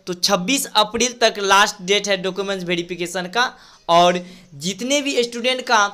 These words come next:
सेकेंड मेरिट लिस्ट में चयन हुए हैं, आप लोग ज़रूर से ज़रूर अपना डॉक्यूमेंट्स वेरिफिकेशन के लिए जाएं। और डॉक्यूमेंट्स वेरिफिकेशन का लास्ट डेट छब्बीस अप्रैल तक रखा गया है। और आप लोगों का सेकेंड मेरिट लिस्ट का जो रिजल्ट है,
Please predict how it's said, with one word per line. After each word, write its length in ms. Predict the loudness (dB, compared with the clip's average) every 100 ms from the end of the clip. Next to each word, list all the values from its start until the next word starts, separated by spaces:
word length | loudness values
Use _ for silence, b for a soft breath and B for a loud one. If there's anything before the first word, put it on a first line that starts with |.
| B B B
सेकेंड 360 | -6 -2 -2 -2
मेरिट 320 | -4 -4 -8
लिस्ट 220 | -10 -10
में 120 | -10 -8
चयन 300 | -4 -2 -2
हुए 180 | -4
हैं, 220 | -4 -6 -8 -4
आप 220 | -4 -2
लोग 160 | -4 -4
ज़रूर 300 | -2 -2 -4
से 140 | -4 -2
ज़रूर 260 | -2 -2 -6
अपना 260 | -6 -6
डॉक्यूमेंट्स 460 | -6 -6 -6 -8 -4
वेरिफिकेशन 600 | -6 -6 -8 -8 -8 -8
के 120 | -8
लिए 180 | -4 -2
जाएं। 300 | 0 0 0 -6 B B
और 320 | 4 4 4
डॉक्यूमेंट्स 420 | -2 -8 -8 -8 -8
वेरिफिकेशन 520 | -10 -10 -10 -8 -6
का 100 | -4
लास्ट 360 | 2 2 2 0
डेट 260 | -4 -2
छब्बीस 360 | -6 -4 -6 -8
अप्रैल 360 | -10 -6 -6 -2
तक 140 | -2 -2
रखा 260 | -2 -2
गया 240 | -2 -2 -2
है। 140 | -6 -10 B B B 4
और 320 | 6 6 4 B B 2
आप 200 | 2 2
लोगों 260 | -4 -4 -4
का 140 | -6 -4
सेकेंड 380 | -4 -2 -2 -2
मेरिट 300 | -4 -6 -10
लिस्ट 260 | -10 -6
का 100 | -4
जो 280 | -4 -6 -10 B B
रिजल्ट 400 | -4 4 4 4
है, 340 | 2 0 -2